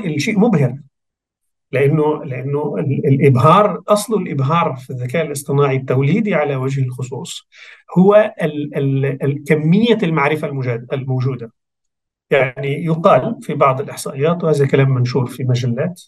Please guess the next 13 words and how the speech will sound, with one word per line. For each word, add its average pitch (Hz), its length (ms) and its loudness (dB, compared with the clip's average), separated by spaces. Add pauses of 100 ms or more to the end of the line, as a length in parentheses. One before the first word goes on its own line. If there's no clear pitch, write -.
محكمة، 139 680 -4 (1600)
إنه 196 540 2 (200)
ال-، 143 420 -2
ال-، 139 220 2
المعرفة، 156 760 2 (160)
آه، - 20 0
آه، 147 420 -4
التي، 139 680 0
آه، 127 600 0
آه، 127 200 -2
نحصل 170 400 0
عليها 147 360 0
كبشر - 640 -6